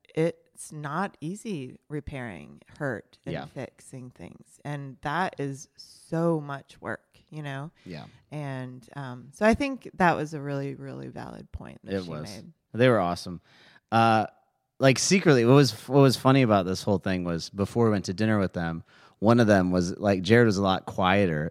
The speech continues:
Speaker 2: but then he got in front of the people and he lit up. And I was like, "Whoa, where, where did this come from?" It was awesome.
Speaker 1: It was great.
Speaker 2: Um,
Speaker 1: They are amazing,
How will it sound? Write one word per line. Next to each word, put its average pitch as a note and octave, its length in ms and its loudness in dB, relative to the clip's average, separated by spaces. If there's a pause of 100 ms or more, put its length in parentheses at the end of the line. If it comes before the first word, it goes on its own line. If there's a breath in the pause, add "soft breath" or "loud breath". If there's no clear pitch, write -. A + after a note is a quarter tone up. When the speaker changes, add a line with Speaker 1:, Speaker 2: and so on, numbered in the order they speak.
Speaker 2:
but F#2+ 120 0
then A2+ 80 4
he G#2+ 80 2
got G#2+ 140 2
in G2 60 -4
front G#2+ 160 0
of F2+ 60 0
the - 40 -12
people G#2 180 0
and G2 80 -2
he F#2 80 -4
lit F#2+ 280 0
up. G#2+ 240 2
And F2+ 120 -6
I F#2 40 -2
was F#2 140 -2
like, F2+ 220 -8
"Whoa, C3+ 480 4
where, A3+ 240 2
where G#3 200 6
did D#4+ 120 4
this E4+ 160 6
come C#4+ 260 4
from?" C#3+ 220 4
It C#3+ 80 6
was D3+ 120 4
awesome. G#2+ 560 2
Speaker 1:
It E3+ 80 -8
was D#3 280 -8
great. - 300 -16
Speaker 2:
Um, A#2 340 6
Speaker 1:
They A3 80 0
are G#3+ 280 -2
amazing, G3+ 1000 -4